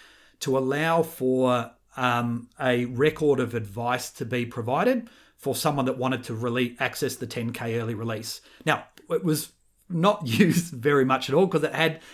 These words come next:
limitations on the amount you could charge and so forth. But conceptually, um, I think we were not far from getting that right. Now, that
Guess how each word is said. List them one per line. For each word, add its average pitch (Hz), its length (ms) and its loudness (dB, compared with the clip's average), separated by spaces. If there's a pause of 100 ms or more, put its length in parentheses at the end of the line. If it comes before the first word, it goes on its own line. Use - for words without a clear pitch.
(140)
limitations 131 1000 0
on 120 480 -2 (220)
the 113 120 -6
amount 131 340 -2
you 120 100 -4
could - 140 -12
charge 139 480 0
and 120 100 -4
so 120 220 -2
forth. - 400 -8 (400)
But 170 160 -2
conceptually, 180 1300 0 (480)
um, 131 480 2
I 135 80 -2
think 165 400 -4 (320)
we 131 240 0
were 127 280 0
not 135 320 -4
far 127 380 0
from 117 340 -2
getting 120 300 -2
that 113 180 -6
right. 120 380 -6
Now, 143 160 2
that 180 300 0